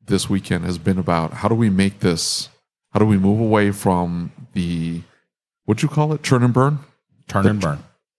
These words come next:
Speaker 1: Turn and burn?
Speaker 2: Mm-hmm. You can call it churn and burn, turn and burn, either one.
Speaker 1: It's, it's pumping the cars through the shop,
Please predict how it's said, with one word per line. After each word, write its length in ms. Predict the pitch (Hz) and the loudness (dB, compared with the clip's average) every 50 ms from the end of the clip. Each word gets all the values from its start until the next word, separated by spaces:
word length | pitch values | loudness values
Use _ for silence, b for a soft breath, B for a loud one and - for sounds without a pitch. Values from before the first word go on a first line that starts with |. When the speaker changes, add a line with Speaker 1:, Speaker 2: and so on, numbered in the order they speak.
| _ _ _ _ _ _ _ _ _ _ _ _ _ _ - 107 - - _ _ _ _ _ _ _ _ | _ _ _ _ _ _ _ _ _ _ _ _ _ _ -16 -16 -16 -16 _ _ _ _ _ _ _ _
Speaker 1:
Turn 240 | - - 117 123 131 | -2 0 2 2 2
and 100 | 139 139 143 | 2 2 2
burn? 240 | 151 156 160 160 - - _ _ - | 2 2 0 -2 -6 -12 _ _ -12
Speaker 2:
Mm-hmm. 200 | 92 85 - 139 151 - _ _ _ _ _ _ _ _ _ _ _ _ _ _ _ _ _ _ _ | -12 -10 -10 -12 -12 -14 _ _ _ _ _ _ _ _ _ _ _ _ _ _ _ _ _ _ _
You 100 | 113 117 | 0 0
can 60 | 113 | 2
call 180 | - 117 113 | 2 0 0
it 60 | 104 92 | 0 -2
churn 200 | - 104 107 107 | -2 0 0 0
and 120 | 104 98 | -2 -2
burn, 240 | 92 98 104 110 104 | -2 -2 -2 -4 -4
turn 180 | - 98 101 104 | -4 -4 -4 -2
and 120 | 101 98 | -4 -4
burn, 180 | 101 107 110 107 | -4 -6 -4 -4
either 180 | 101 104 107 107 | -4 -4 -4 -4
one. 240 | 120 147 170 143 107 - _ _ _ _ _ _ _ _ _ _ _ _ _ _ _ _ _ _ b b b b b b b _ _ | -4 -4 -4 -6 -8 -12 _ _ _ _ _ _ _ _ _ _ _ _ _ _ _ _ _ _ b b b b b b b _ _
Speaker 1:
It's, 300 | 104 95 - - - - - | -2 -2 -2 -6 -10 -4 -2
it's 200 | 104 95 - - | -2 -2 -2 -6
pumping 440 | - - - 131 123 120 147 131 117 | -8 -2 0 0 2 2 2 2 2
the 60 | 110 | 2
cars 260 | - - 104 98 - - | 2 2 0 0 0 -2
through 100 | - 92 | -2 -2
the 60 | 90 | -2
shop, 300 | - - - 82 - - | -2 -4 -4 -6 -6 -12